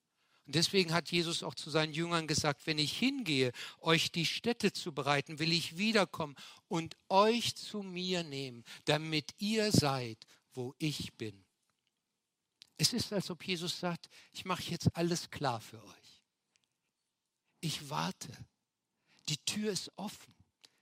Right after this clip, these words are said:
Der Himmel hat eine offene Tür." Jesus Christus steht drin und wartet auf die, die ihm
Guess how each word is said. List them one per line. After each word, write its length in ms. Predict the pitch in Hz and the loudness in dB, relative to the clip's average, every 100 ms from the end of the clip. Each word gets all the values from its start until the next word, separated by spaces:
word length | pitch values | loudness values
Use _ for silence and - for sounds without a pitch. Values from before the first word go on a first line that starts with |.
| _ _ - | _ _ -2
Der 80 | 165 | 0
Himmel 400 | 147 233 214 170 | -2 -2 -2 -2
hat 220 | 196 165 | -2 -6
eine 180 | 190 175 - | -8 -10 -6
offene 460 | 202 - 196 190 - - | -8 -8 -12 -12 -10 -10
Tür." 260 | 220 214 - _ _ _ _ - | -10 -10 -14 _ _ _ _ 0
Jesus 400 | 208 196 196 - | 4 6 4 0
Christus 440 | 214 220 - 196 | 0 2 0 -2
steht 300 | - 208 190 - | -4 -4 -4 -4
drin 280 | 196 214 | -4 -4
und 220 | 202 156 135 | -6 -8 -4
wartet 460 | 170 214 214 - | -2 -2 -4 -4
auf 200 | 196 - - | -6 -8 -10
die, 240 | 180 202 220 - - - _ _ _ _ _ - | -8 -6 -8 -14 -20 -20 _ _ _ _ _ -6
die 160 | 202 | -4
ihm 280 | 196 196 190 | -4 -6 -12